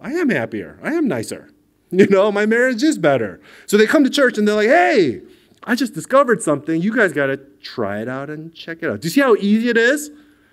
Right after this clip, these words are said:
to, to get that going, to have that part of your culture? And so what they started to do is they started combining aspects of this. They started combining practices of that.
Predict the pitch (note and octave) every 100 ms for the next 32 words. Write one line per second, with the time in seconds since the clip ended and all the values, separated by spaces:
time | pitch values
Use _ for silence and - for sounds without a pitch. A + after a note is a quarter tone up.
0 | _ _ - - F#3 E3+ D3 E3+ B2+ E3
1 | F#3 F3 E3 E3 F3 A#3 C4+ - - D#3+
2 | D#3+ F3 F3 F3 D#3+ D#3+ C#3 C#3 D3 D3
3 | F#3+ D#3 A3+ G#3+ - - - A3+ C#4 D4
4 | D4+ D4+ A#3 C#4+ G3 A#3+ C4 C4 C4 A3
5 | F3+ G3 G3+ D#3 F3 - A3+ A3+ C#4 D3+
6 | C#3+ C3 C#3+ E3+ G3 G3 A3+ G#3 D#3 E3+
7 | F3 - F#3+ F#3+ - A3 A#3+ A#3+ A#3 B3
8 | G#3+ A3 E3+ D3+ E3 -